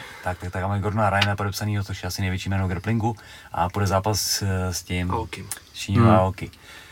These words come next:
Speaker 1: Kde teda je to pro Gordona asi jako
Speaker 2: Dávačka
Speaker 1: vlastně
Speaker 2: těžká.
Speaker 1: snadný,
Speaker 2: Oni ho
Speaker 1: protože
Speaker 2: chtějí
Speaker 1: on je
Speaker 2: představit tomu asijskému
Speaker 3: Hmm.
Speaker 2: trhu
Speaker 1: Tak,
Speaker 2: podle
Speaker 1: tak,
Speaker 2: mě
Speaker 1: tak,
Speaker 2: tím
Speaker 1: no.
Speaker 2: úplně nejlepším možným způsobem.
Speaker 1: Tak, Aoki je jako samozřejmě hvězda, M M A úplně grappling jako dobrý, ale váhově je úplně někde
Speaker 3: Já si
Speaker 1: jinde.
Speaker 3: myslím, že tam je rozdíl
Speaker 1: A všechno.
Speaker 3: taky, no.
Speaker 1: Nicméně je to disciplína, kdy se pojede grappling v kleci, takže se dá
Speaker 2: Mhm.
Speaker 1: využívat pletivo, což je jako zajímavý koncept,
Speaker 3: Mhm.
Speaker 1: takový novej, no.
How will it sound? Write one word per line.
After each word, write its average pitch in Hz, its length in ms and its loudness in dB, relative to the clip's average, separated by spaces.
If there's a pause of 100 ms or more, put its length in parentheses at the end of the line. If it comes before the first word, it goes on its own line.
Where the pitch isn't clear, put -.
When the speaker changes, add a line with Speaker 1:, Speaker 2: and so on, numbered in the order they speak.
(260)
Speaker 1:
Kde 92 160 -2
teda 101 280 4
je 95 80 0
to 107 80 -2
pro 104 140 0
Gordona 98 480 0 (100)
asi - 260 -8
jako 90 240 -4
Speaker 2:
Dávačka 113 340 -4
Speaker 1:
vlastně 98 160 -2
Speaker 2:
těžká. 95 180 -2
Speaker 1:
snadný, 92 160 0
Speaker 2:
Oni 98 80 0
ho 92 60 -4
Speaker 1:
protože 127 200 0
Speaker 2:
chtějí 147 100 2
Speaker 1:
on - 40 4
je 139 60 4
Speaker 2:
představit 135 420 -2
tomu 139 200 -2
asijskému 131 420 -4
Speaker 3:
Hmm. 120 100 0
Speaker 2:
trhu 110 180 2
Speaker 1:
Tak, - 100 -2
Speaker 2:
podle 127 180 0
Speaker 1:
tak, 120 80 -4
Speaker 2:
mě 120 100 -4
Speaker 1:
tak, 82 180 -2
Speaker 2:
tím 127 100 -4
Speaker 1:
no. - 60 -6
Speaker 2:
úplně 127 160 -2
nejlepším 127 380 -2
možným 123 240 -4
způsobem. 117 500 -8
Speaker 1:
Tak, - 180 -6
Aoki 107 260 2
je 110 60 2
jako 95 320 -2
samozřejmě 101 300 -2
hvězda, 98 480 2
M 98 80 -4
M 98 140 0
A 95 120 0
úplně 101 480 -2
grappling 92 380 -4
jako 92 180 -4
dobrý, 90 400 -2
ale 95 360 -2
váhově 92 440 0
je 95 80 -2
úplně 95 220 -4
někde 92 200 -2
Speaker 3:
Já 104 60 2
si 92 60 -2
Speaker 1:
jinde. 101 120 0
Speaker 3:
myslím, 92 180 0
že 98 60 -2
tam 95 140 -2
je 90 60 -4
rozdíl 87 280 -6
Speaker 1:
A 90 40 -4
všechno. 95 220 -4
Speaker 3:
taky, 92 60 -4
no. 92 80 2
Speaker 1:
Nicméně 107 280 0
je 98 40 0
to 110 80 0
disciplína, 104 460 -2
kdy 101 100 -2
se - 80 -8
pojede 107 220 0
grappling 104 320 0
v - 20 -16
kleci, 104 300 -4
takže 98 160 -2
se 104 100 -4
dá 104 40 -2
Speaker 2:
Mhm. 101 100 -2
Speaker 1:
využívat 101 300 0
pletivo, 101 360 0
což - 240 -6
je 101 40 -4
jako 101 160 -6
zajímavý 92 320 -2
koncept, 92 260 2
Speaker 3:
Mhm. 123 100 6
Speaker 1:
takový 90 260 0
novej, 76 280 -4
no. - 60 -10